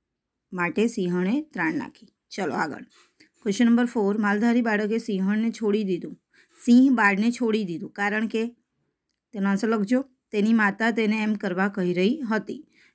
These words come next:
અ, તમને ખબર છે ને કે તેની માતા તેને બૂમો પાડીને કહેતી હતી કે, "છોડી મૂક બેટા, છોડી દે બચ્ચાને." એટલે, અ, માનવ બાળે સિંહ બાળને છોડી દીધું.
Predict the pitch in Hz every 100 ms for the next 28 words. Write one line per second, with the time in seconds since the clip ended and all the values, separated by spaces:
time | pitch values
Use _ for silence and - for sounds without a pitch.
0 | _ 180 175 180 190 196 208 240 302 320
1 | 190 175 180 190 190 185 185 180 190 196
2 | 190 190 190 180 185 180 156 185 185 196
3 | 185 196 202 196 180 180 226 302 _ _
4 | _ _ - 202 202 185 - - - 165
5 | - 170 170 - _ _ - 180 196 208
6 | 240 - - - 185 185 185 180 185 -
7 | - 190 180 185 190 180 180 208 311 _
8 | _ _ _ _ _ _ _ _ - 202
9 | 180 170 170 254 - 285 220 160 - 160